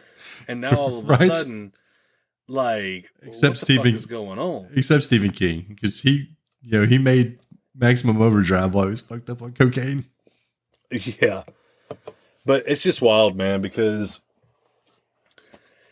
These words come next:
Speaker 1: I just don't think, see them doing a good remake. Uh, it's, it's just, I just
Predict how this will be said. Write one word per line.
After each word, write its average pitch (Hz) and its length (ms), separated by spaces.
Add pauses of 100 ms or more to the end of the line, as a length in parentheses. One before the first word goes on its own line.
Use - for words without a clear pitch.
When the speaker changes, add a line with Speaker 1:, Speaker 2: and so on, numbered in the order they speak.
(1120)
Speaker 1:
I 131 140
just 123 220
don't 120 240
think, 110 280
see - 300
them 104 200
doing 104 260
a 95 60
good 95 220
remake. 92 680
Uh, 98 340
it's, - 200
it's - 220
just, - 360
I 101 80
just - 380